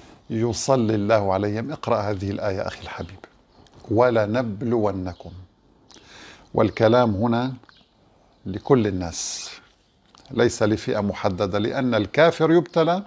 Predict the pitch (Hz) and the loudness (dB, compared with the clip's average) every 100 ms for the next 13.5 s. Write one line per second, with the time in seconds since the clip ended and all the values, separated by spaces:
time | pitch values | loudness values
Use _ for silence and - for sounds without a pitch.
0 | - _ _ - 147 160 170 170 156 - | -14 _ _ -8 -6 -4 -2 0 0 2
1 | 104 123 143 135 156 147 147 151 160 - | 2 4 4 2 0 2 2 2 -2 -8
2 | - - - - _ - 127 165 127 147 | -20 -20 -20 -20 _ -2 2 4 2 0
3 | 127 131 135 160 - 127 110 113 98 90 | 4 4 6 4 2 2 4 4 0 -4
4 | 85 _ _ _ _ _ _ _ _ _ | -8 _ _ _ _ _ _ _ _ _
5 | _ _ _ - 151 208 196 - 160 143 | _ _ _ 0 4 4 4 2 2 4
6 | 151 - 151 139 - 139 139 135 143 175 | 2 2 2 0 0 -4 -2 0 0 2
7 | 226 190 127 120 101 - 104 101 87 _ | 4 4 2 -2 -2 -4 -6 -8 -14 _
8 | _ _ _ _ 135 - 220 196 180 151 | _ _ _ _ -12 0 4 4 2 0
9 | 123 135 113 92 80 _ _ _ _ _ | 0 0 0 -6 -12 _ _ _ _ _
10 | _ _ _ - - - - _ - 156 | _ _ _ -20 -20 -20 -20 _ 2 4
11 | 185 180 170 143 156 156 151 143 - 135 | 6 6 4 4 6 6 4 2 2 0
12 | 127 123 - 156 139 139 135 123 107 - | 0 0 0 0 -2 -2 0 -2 -2 2
13 | 107 98 - - - | 2 2 -6 -16 -18